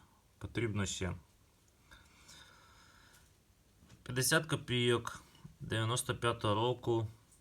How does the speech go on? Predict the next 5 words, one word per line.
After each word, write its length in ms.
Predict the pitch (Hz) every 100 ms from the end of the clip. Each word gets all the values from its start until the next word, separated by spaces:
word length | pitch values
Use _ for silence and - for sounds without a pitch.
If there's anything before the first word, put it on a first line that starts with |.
| _ _ _ _ _ _ - - - _ _ - _ _ _ - - - -
п'ять 280 | 113 120 107
штук, 760 | - - 135 143 151 - - - - _ _ _ _ _ _ _ _ - - _ _ _ _ - - - - - - - - - -
п'ять-десять 680 | - 127 120 98 107 101 104
гривень 520 | 98 98 92 85 85 87 - _ _ _ _ - - _ -
коштують. 640 | - - - - - -